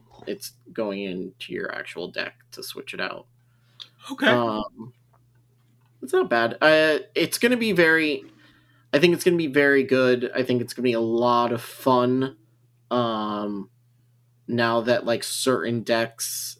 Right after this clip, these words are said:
Speaker 1: and certain things have been gone, it's gonna make people come up with some more interesting decks. Orlando is going to be the Wild West, uh, because I believe it's the first tournament in rotation.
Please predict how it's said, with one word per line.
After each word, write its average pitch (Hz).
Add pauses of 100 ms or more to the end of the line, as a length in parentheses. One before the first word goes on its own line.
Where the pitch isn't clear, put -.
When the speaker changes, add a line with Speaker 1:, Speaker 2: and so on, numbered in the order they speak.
Speaker 1:
and 110
certain 113
things 110
have 110
been 107 (340)
gone, 131 (400)
it's -
gonna 127
make 113
people 117 (260)
come 147
up 143
with 135
some 131
more 123
interesting 117
decks. 120 (100)
Orlando 127
is 135
going 120
to 123
be 123 (400)
the 127
Wild 117
West, - (880)
uh, 117
because 95
I 117
believe 117
it's -
the 120
first -
tournament 113
in 107
rotation. 98